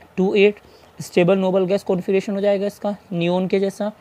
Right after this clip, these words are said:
Sodium का एक electron लूज करने के बाद तो क्या बन जाएगा? एन ए positive बन जाएगा। ऐसे ही एक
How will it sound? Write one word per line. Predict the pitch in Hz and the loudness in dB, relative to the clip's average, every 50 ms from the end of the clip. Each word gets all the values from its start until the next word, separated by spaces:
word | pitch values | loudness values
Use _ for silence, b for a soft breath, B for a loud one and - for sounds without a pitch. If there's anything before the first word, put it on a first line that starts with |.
| b b b b b _ - - _ - - _ _ - - - - - | b b b b b _ -20 -20 _ -20 -20 _ _ -20 -20 -20 -8 -2
Sodium | 175 170 165 175 180 185 | 0 2 2 2 0 0
का | 180 202 202 | 0 0 0
एक | 208 185 170 196 | 0 0 0 0
electron | 185 180 - - 190 190 | -2 -2 -2 -2 -4 -2
लूज | 190 196 190 - | -2 -4 -4 -4
करने | - 196 190 190 180 | -4 -4 -2 -2 -2
के | 190 180 | -2 -2
बाद | 185 190 196 196 - - - _ _ _ _ - - _ _ _ - | -2 -2 -4 -4 -8 -12 -20 _ _ _ _ -20 -20 _ _ _ -6
तो | - 156 | -4 -2
क्या | - 185 180 | 0 0 -2
बन | 175 190 185 | 0 -2 -2
जाएगा? | 196 202 202 208 196 | -2 -2 0 0 0
एन | - 170 156 160 165 | 0 0 0 0 -2
ए | 165 | -4
positive | - 180 180 - - 202 | -4 -6 -6 -4 -4 -2
बन | 202 202 196 | -2 0 0
जाएगा। | 196 202 202 202 196 214 214 - - - - - - _ _ _ - - - - - - - - - - - - - - - _ - - | 0 0 0 0 -2 -6 -10 -12 -18 -20 -20 -20 -20 _ _ _ -20 -20 -20 -20 -20 -20 -20 -20 -20 -20 -20 -20 -20 -20 -20 _ -4 -4
ऐसे | 147 147 - 180 | -4 -2 0 0
ही | 190 | 0
एक | 208 214 - | 0 -2 -6